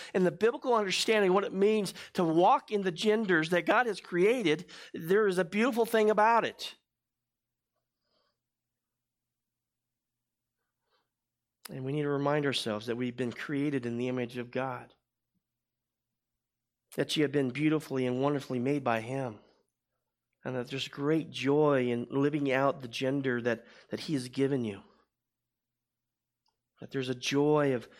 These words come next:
of understanding that the Savior has created me in such a way as to glorify him in, in, in the gender that you have. And so when we see the beauty of God's creation, instead of trying to pervert it,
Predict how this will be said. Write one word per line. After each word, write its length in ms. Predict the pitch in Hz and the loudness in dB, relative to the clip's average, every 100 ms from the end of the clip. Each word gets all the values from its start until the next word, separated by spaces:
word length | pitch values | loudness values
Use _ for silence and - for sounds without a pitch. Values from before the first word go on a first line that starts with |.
| - _ | -20 _
of 160 | 117 143 | -4 -2
understanding 680 | 143 127 - 143 147 143 | -2 -2 -2 0 2 0
that 100 | 123 | -4
the 100 | 117 | -6
Savior 760 | 123 - 147 151 151 139 127 120 - - - _ | -6 -2 0 0 -2 -6 -6 -8 -12 -20 -20 _
has 160 | 120 - | -8 -6
created 380 | - 156 156 | -2 -2 0
me 100 | 143 | -2
in 60 | 127 | -2
such 320 | - 147 - | -2 -4 -2
a 60 | 135 | -2
way 460 | 127 147 151 139 | 0 2 4 4
as 160 | 127 123 | 2 0
to 120 | - | -8
glorify 540 | 127 135 151 156 139 135 | -4 0 0 0 0 0
him 160 | 135 | -2
in, 80 | 131 123 - - - | -4 -8 -20 -18 -10
in, 400 | - 139 127 151 | -8 -6 -2 -2
in 100 | 147 | 0
the 60 | 139 | -2
gender 460 | 127 160 160 151 139 | -2 -2 -2 -2 -4
that 280 | 135 - | -6 -6
you 100 | - | -8
have. 520 | 110 - 170 131 - - - - _ _ _ _ _ _ _ _ _ _ _ _ _ _ _ _ _ _ _ _ _ _ _ _ _ _ _ - | -8 -10 -8 -10 -12 -16 -20 -20 _ _ _ _ _ _ _ _ _ _ _ _ _ _ _ _ _ _ _ _ _ _ _ _ _ _ _ -12
And 80 | 120 | -8
so 140 | - | -2
when 160 | 139 135 | 0 0
we 60 | 127 | -2
see 180 | - | -2
the 100 | 156 | -2
beauty 300 | 127 151 151 | -2 0 0
of 80 | 135 | 0
God's 240 | 131 147 - | 0 -2 -2
creation, 560 | - 135 156 156 120 | -2 0 0 0 -4
instead 320 | 123 - 170 | -4 -2 -2
of 80 | 156 | 0
trying 260 | - 170 156 | -2 -2 -2
to 60 | 135 | -4
pervert 380 | 117 139 170 | -4 -2 -2
it, 220 | 139 - | -2 -6